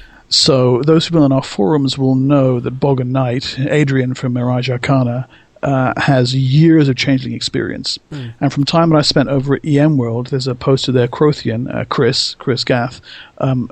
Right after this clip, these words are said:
Speaker 1: likewise, uh, has a great deal of expertise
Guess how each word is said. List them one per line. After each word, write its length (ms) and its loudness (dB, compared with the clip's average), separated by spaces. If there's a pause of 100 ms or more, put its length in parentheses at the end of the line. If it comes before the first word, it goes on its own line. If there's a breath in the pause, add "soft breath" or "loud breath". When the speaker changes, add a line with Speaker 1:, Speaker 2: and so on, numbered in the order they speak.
(140)
Speaker 1:
likewise, 840 -2
uh, 260 -6
has 240 -4
a 60 -2
great 300 0
deal 140 2
of 80 0
expertise 800 -2